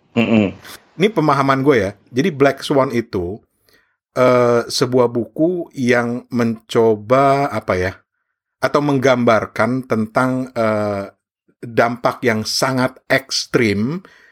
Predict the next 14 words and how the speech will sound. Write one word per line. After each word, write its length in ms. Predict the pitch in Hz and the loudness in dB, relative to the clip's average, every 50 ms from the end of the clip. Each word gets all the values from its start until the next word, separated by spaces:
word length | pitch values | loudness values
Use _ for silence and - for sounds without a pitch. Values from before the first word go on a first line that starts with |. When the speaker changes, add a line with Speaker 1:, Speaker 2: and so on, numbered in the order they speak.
| _ _ _ _ _ _ _ | _ _ _ _ _ _ _
Speaker 2:
dari 960 | _ - 117 120 120 120 120 120 127 123 123 123 123 120 120 117 120 120 127 127 - _ - - - - | _ -4 0 2 4 4 4 4 2 0 0 0 -2 -2 -2 -2 -4 -4 -6 -10 -14 _ -18 -14 -12 -2
beberapa 560 | 127 143 131 - - 120 120 120 - - 127 | 0 0 0 2 2 0 0 0 2 0 0
peristiwa 680 | - - 143 135 131 - - 139 117 107 101 101 104 120 123 | 0 0 0 -2 -2 -2 0 0 2 2 4 2 2 2 0
gitu 240 | 120 120 110 123 | -2 -2 -2 0
yang 220 | 123 123 123 123 123 | 0 0 0 0 -4
terjadi 640 | - 113 104 92 104 104 90 85 - - 117 135 143 | -6 -8 -6 -4 -4 -4 -4 -4 -6 -6 -8 -8 -6
dan 540 | 131 117 113 110 104 107 104 101 101 101 - _ _ _ | -2 0 0 0 0 -2 -6 -10 -12 -14 -16 _ _ _
tidak 560 | _ - 143 139 120 117 135 127 135 - - _ _ _ | _ -2 -2 -2 0 2 2 2 2 0 -6 _ _ _
diduga 520 | - 123 135 135 117 151 135 113 131 117 | -6 -4 -2 0 0 0 2 2 2 2
sebelumnya, 880 | 113 - - 110 104 104 101 98 90 90 87 85 87 92 110 143 196 220 _ _ _ _ _ _ _ _ _ _ _ _ _ _ _ _ _ _ _ _ | 0 -2 -4 -2 -2 0 0 0 -2 -4 -4 -4 -2 -2 -2 -2 -4 -6 _ _ _ _ _ _ _ _ _ _ _ _ _ _ _ _ _ _ _ _
dan 500 | - 110 107 123 127 135 147 147 147 147 - _ _ _ | -14 -4 0 0 2 2 0 -4 -8 -10 -14 _ _ _
bagaimana 840 | - 123 117 110 117 113 113 113 113 113 117 131 139 151 165 - _ _ _ _ | -2 0 0 2 2 2 4 4 4 4 2 2 0 0 -4 -8 _ _ _ _
kita 280 | _ - 120 - 131 123 | _ -8 -4 0 0 0
menanggapinya. 880 | 117 117 107 107 101 95 92 95 95 - 98 95 92 87 85 76 73 | 0 0 -2 -2 -2 -2 -2 -4 -4 -4 -4 -4 -4 -4 -6 -8 -12